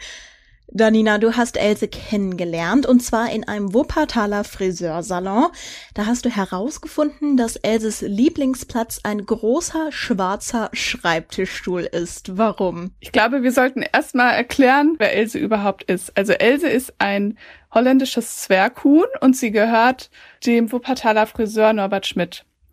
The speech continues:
Speaker 2: Und jeden
Speaker 1: Ah.
Speaker 2: Tag kommt die Else mit in seinen Friseursalon.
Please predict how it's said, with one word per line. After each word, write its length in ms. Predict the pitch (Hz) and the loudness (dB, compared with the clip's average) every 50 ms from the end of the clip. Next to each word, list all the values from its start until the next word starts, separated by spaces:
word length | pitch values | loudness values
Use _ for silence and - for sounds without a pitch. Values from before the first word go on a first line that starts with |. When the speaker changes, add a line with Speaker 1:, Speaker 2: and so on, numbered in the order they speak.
| - - _ _ _ _ _ _ | -20 -20 _ _ _ _ _ _
Speaker 2:
Und 380 | - 220 220 214 220 214 - - | -2 0 0 0 0 -2 -2 0
jeden 300 | 240 262 277 330 311 302 | 2 4 4 4 4 2
Speaker 1:
Ah. 80 | - 247 | 2 0
Speaker 2:
Tag 480 | 247 226 233 233 240 240 - - - _ _ _ | 0 2 4 2 2 0 -2 -8 -16 _ _ _
kommt 360 | - - 254 240 240 247 247 | -2 2 4 4 4 4 2
die 140 | - - - | 0 -2 0
Else 340 | - 202 214 247 254 285 254 | 2 2 2 2 2 2 0
mit 220 | 233 226 233 - | 0 0 -2 -4
in 160 | - 214 226 214 | -4 -4 -2 0
seinen 320 | 214 208 202 208 214 214 | 0 0 0 0 -4 -6
Friseursalon. 800 | - - 214 202 220 240 285 254 220 196 185 185 196 220 277 | -6 -6 -4 0 2 2 4 4 2 0 0 0 0 2 0